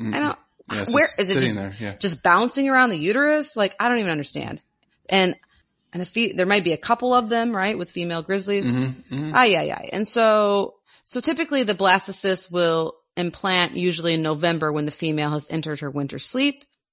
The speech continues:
Speaker 2: That kinda makes sense, maybe. I don't know. Uh, but then the gestation, so the actual growth period of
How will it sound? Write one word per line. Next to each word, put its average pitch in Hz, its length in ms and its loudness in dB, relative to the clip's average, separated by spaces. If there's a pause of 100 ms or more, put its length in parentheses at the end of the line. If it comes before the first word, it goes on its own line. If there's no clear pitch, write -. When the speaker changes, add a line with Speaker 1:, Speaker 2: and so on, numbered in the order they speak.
Speaker 2:
That 381 180 2
kinda 175 220 0
makes 151 260 -4
sense, 156 320 -4
maybe. 165 360 -2
I 151 140 2
don't 131 140 -6
know. 143 200 -4 (400)
Uh, 170 300 8
but 208 140 -2
then 285 140 2
the 339 60 0
gestation, 262 720 0
so 196 140 -2
the 190 80 -2
actual 214 500 -2
growth 220 480 0
period 180 460 0 (100)
of 202 460 4